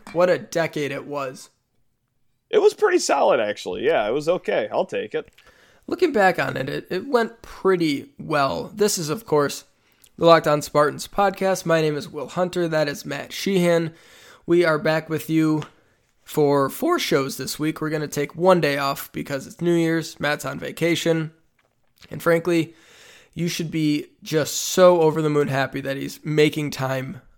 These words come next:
Speaker 1: out of his day
Speaker 2: <laughs> That's the spirit.
Speaker 1: to talk to you guys. Matt, are you one to ten? Like, where are you on the inebriation scale?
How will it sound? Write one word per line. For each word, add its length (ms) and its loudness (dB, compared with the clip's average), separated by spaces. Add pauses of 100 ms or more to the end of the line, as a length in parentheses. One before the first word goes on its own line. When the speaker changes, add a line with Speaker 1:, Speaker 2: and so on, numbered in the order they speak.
Speaker 1:
out 160 4
of 80 0
his 220 -2
day 460 -4 (460)
Speaker 2:
<laughs> 400 -20
That's 200 -8
the 60 -12
spirit. 480 -6 (760)
Speaker 1:
to 140 -4
talk 320 0
to 120 -4
you 100 0
guys. 320 -2
Matt, 180 4
are 120 4
you 580 -2 (100)
one 160 2
to 80 4
ten? 360 0
Like, 200 -6
where 220 4
are 40 4
you 220 0
on 140 0
the 140 -2
inebriation 720 -4
scale? 500 -10